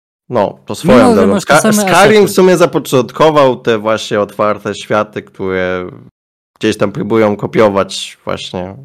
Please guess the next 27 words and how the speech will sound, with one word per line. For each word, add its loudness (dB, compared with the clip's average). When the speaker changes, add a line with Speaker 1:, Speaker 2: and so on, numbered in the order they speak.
Speaker 1:
to, -14
to, -18
co 0
zrobił -2
Skyrim, 2
ale 4
im 2
nie 4
wychodzi 2
za 2
bardzo. 2
Ale 6
no, 4
rzeczywiście, -4
no, -2
nie, 0
nie, 2
nikt -2
nie 2
miał 2
takiego 0
otwartego -2
świata, -2
nikt -4
w -14
ogóle, -4
no, -4